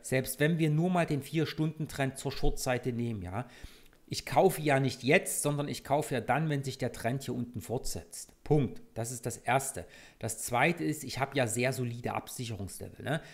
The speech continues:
Das heißt, wenn wir dann unten drunter laufen, kann ich mich eng absichern und ich habe auch gute Kursziele. Nächstes Kursziel hätten wir mal definitiv hier unten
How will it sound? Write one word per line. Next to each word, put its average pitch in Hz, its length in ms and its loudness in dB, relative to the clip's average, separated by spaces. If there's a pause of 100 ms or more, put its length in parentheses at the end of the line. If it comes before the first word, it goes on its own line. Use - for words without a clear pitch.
(120)
Das - 180 -6
heißt, 139 220 2
wenn 139 160 2
wir 135 80 0
dann 127 140 2
unten 151 320 -4
drunter 120 320 0
laufen, 170 420 4
kann 131 180 -2
ich 127 120 -4
mich - 260 -6
eng 123 220 0
absichern 160 580 -2 (100)
und 190 300 4 (240)
ich - 160 -2
habe 151 180 0
auch - 200 0
gute 156 260 0
Kursziele. - 840 8
Nächstes 120 520 0
Kursziel - 540 0
hätten 143 160 0
wir 139 60 2
mal 123 160 0
definitiv 139 580 -2
hier 117 160 0
unten 170 420 2